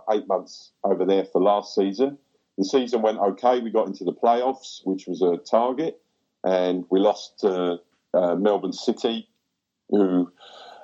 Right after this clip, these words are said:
uh, went on in the end to make the final of that. But we lost to them in the, uh,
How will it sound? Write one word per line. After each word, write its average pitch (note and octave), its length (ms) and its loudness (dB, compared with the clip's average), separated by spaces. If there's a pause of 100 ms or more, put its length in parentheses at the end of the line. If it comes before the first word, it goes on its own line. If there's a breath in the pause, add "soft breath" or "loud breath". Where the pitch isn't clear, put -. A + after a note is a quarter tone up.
(120 loud breath)
uh, D#2+ 200 0
went G#2 260 0
on F#2 280 0 (420)
in G2 140 0
the F#2+ 120 2
end F#2+ 140 -2
to - 100 -8
make G2 180 2
the F2 60 -12
final G#2+ 460 0
of F#2 80 -4
that. G#2+ 220 0
But G2 120 -2
we G#2+ 100 -2
lost A#2 280 -2
to - 60 0
them G2 200 0
in F#2+ 120 -6
the, F#2 320 2
uh, F2+ 40 -2